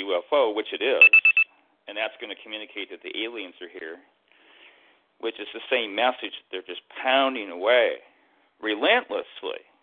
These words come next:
in, uh, the media, um, you know, in films where they can get away with it. Because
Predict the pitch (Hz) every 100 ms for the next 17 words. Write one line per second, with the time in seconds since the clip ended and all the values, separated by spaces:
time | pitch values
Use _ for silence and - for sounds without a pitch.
0 | _ _ _ _ - _ 104 87 78 -
1 | 80 65 65 - _ _ 107 139 247 -
2 | 87 - - _ _ _ _ _ _ _
3 | _ _ _ _ - 104 95 92 92 82
4 | 80 76 - _ _ _ _ - 214 180
5 | 127 - 110 - 190 180 101 71 50 -
6 | - - - - _ _ _ _ _ 147
7 | 135 139 117 104 101 160 120 - 80 -
8 | - _ _ _ _ _ _ _ _ _
9 | _ 143 147